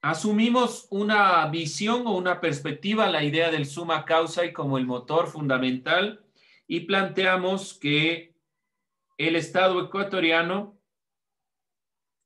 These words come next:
Estado ecuatoriano es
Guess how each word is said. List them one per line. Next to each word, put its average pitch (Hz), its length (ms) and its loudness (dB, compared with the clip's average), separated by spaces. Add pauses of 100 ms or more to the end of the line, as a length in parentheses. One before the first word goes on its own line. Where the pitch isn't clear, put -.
(160)
Estado 165 840 -2
ecuatoriano 143 1300 -4 (2250)
es 156 600 -2